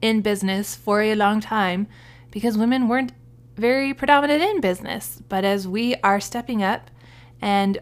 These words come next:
are running more businesses, we don't have to do it how the men did it. We can really step into our own essence as females in this pure feminine energy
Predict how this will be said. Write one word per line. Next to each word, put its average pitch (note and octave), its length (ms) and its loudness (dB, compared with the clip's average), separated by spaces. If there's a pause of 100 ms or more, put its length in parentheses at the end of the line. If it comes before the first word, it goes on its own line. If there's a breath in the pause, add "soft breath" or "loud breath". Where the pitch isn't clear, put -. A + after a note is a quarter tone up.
are A3 240 4
running G#3 260 2
more F#3 140 2
businesses, F3+ 880 -6 (800 soft breath)
we G3 220 -4
don't G3 340 -2
have F3+ 260 -8
to F#3 80 -6
do F3 100 -6
it D#3+ 100 -8
how E3+ 180 -6
the F3 80 -4
men C4+ 180 4
did G3+ 140 4
it. F3+ 140 0
We F#3+ 140 0
can A#3 260 -2
really G#3+ 360 0
step G#3+ 300 -4
into G3 240 -2
our F#3 320 0
own G3+ 300 2
essence G3 500 -4
as F#3+ 360 0
females G3 640 0
in G#3 180 -6 (240)
this A#3 240 -2
pure B3 320 -2
feminine G#3+ 440 0
energy F#3+ 580 -4